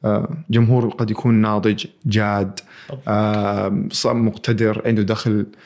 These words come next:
Speaker 1: آم، خلينا نقول مثلًا شباب موظفين، فيحبون يلعبون البلوت مثلًا بعد، آه، استراحات مثلًا نهاية الأسبوع، شيء زي كذا. فيوم يتابع المحتوى حقك تعطيه منتج، عنده القدرة يشتري لأنه هو صاحب دخل.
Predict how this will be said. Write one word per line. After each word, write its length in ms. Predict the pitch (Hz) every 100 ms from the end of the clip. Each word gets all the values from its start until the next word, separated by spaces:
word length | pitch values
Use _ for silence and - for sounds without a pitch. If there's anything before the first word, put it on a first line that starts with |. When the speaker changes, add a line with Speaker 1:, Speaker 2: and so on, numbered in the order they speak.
| - _ -
Speaker 1:
آم، 640 | 107 101 98 98 98 104 - - - -
خلينا 300 | - 123 110
نقول 120 | 117
مثلًا 220 | 120 107
شباب 460 | 104 107 113 117 113
موظفين، 720 | 117 110 107 - 110 107 113 117 - - _ -
فيحبون 800 | 110 107 104 - 117 127 117
يلعبون 240 | 110 113 113
البلوت 400 | 101 110 107 117
مثلًا 720 | 113 107 107 104 104 98 92 104
بعد، 420 | 110 101 101 -
آه، 240 | - -
استراحات 640 | - - 110 110 117 107
مثلًا 280 | 113 107 107
نهاية 440 | 107 104 107 110 107
الأسبوع، 420 | 101 113 113 104
شيء 160 | -
زي 100 | 107
كذا. 360 | 107 120 107 110 - - - - - _
فيوم 520 | - 113 107 - 120
يتابع 260 | 117 131 123
المحتوى 300 | 117 117 120
حقك 280 | 127 110 -
تعطيه 280 | 113 -
منتج، 460 | 127 127 127 131 - 135
عنده 160 | 147
القدرة 300 | 117 139 131
يشتري 280 | 104 - 120
لأنه 240 | 110 110
هو 80 | 113
صاحب 320 | 107 139 113
دخل. 260 | 104 -